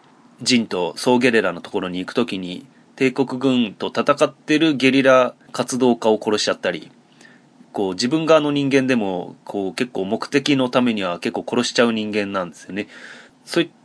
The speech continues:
た、こう、人間味のないキャラクターなのかなっていう風に思ってたんですけども、やっぱり自分のしてることに対しての罪の意識っていうのはあっ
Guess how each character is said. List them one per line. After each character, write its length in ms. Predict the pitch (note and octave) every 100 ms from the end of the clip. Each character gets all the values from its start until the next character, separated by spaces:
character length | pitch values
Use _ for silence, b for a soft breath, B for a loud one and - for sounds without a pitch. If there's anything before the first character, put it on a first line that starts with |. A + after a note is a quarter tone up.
| _
た、 280 | D3+ D3 C#3+
こ 160 | C#3+ B2+
う、 40 |
人 180 | B2 F3
間 200 | F3+ F3+
味 120 | F3+
の 100 | E3+
な 100 | F3+
い 80 | D#3+
キ 80 | A2
ャ 40 |
ラ 80 | G2+
ク 60 | -
タ 180 | G#2 G2+
ー 20 |
な 140 | G2+
の 80 | F#2
か 100 | F#2
な 80 | F2+
っ 20 |
て 160 | - F#2
い 100 | F2+
う 20 |
風 120 | F#2+
に 80 | F#2
思 160 | F2+
っ 60 | F#2
て 100 | -
た 100 | -
ん 80 | F2
で 80 | E2
す 80 | -
け 100 | G#2
ど 120 | A2
も、 180 | B2 A#2
や 120 | A#2+
っ 20 |
ぱ 140 | - D#3+
り 120 | G#2 G2
自 120 | A#2+
分 340 | D#3 E3+ E3
の 260 | E3 C#3 - B B B B
し 80 | -
て 100 | D#3
る 100 | C#3+
こ 120 | D3
と 180 | D3+ C#3+
に 140 | B2+
対 220 | B2 G#2+
し 80 | -
て 100 | A2+
の 100 | G#2+
罪 260 | - F3+ D3
の 120 | G2
意 60 |
識 200 | F#2 -
っ 40 | F2+
て 140 | -
い 40 | F2+
う 20 |
の 80 | F#2
は 60 |
あ 40 |
っ 60 | -